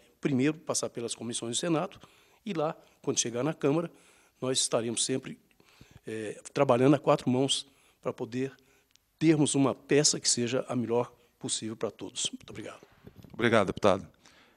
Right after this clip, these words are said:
Speaker 2: Gente, agradeço a todos vocês que, que me acompanham, que seguem o trabalho que eu venho realizando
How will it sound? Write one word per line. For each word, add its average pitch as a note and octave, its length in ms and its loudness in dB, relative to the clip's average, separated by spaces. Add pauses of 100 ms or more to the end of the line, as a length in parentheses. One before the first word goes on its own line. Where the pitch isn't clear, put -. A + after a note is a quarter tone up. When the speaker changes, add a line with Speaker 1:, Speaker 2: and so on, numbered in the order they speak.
(200)
Speaker 2:
Gente, C3 480 10 (1080)
agradeço B2+ 400 12
a C3+ 40 10
todos A#2 220 10
vocês D3 540 6
que, G#2+ 260 -2 (500)
que - 80 -2
me A2+ 80 8
acompanham, B2+ 560 8
que - 80 -8
seguem B2 240 4
o A#2+ 40 2
trabalho A2 440 6
que - 80 -2
eu A2 40 0
venho A2+ 200 4
realizando A2 640 4